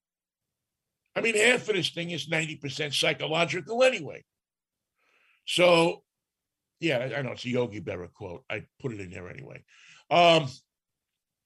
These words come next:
so I'm loving this car. I have, a, like I said, I have a full report next week. It's just really, uh, and,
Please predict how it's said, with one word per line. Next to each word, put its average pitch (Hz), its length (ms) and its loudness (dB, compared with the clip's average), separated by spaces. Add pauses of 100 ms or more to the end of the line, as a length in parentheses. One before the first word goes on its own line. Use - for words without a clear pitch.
(460)
so 175 300 0
I'm 233 160 2
loving 175 320 0
this 147 220 -4
car. 127 340 0
I 165 120 4
have, 185 100 2
a, 175 100 0
like 175 180 -4
I 160 40 -4
said, 151 160 -2
I 156 80 0
have 147 60 -10
a 131 40 -10
full 160 220 -4
report 139 360 -6
next 127 240 -10
week. 123 200 -10 (420)
It's 165 220 2
just - 280 -6
really, 220 540 0
uh, 175 300 0 (580)
and, 185 100 -6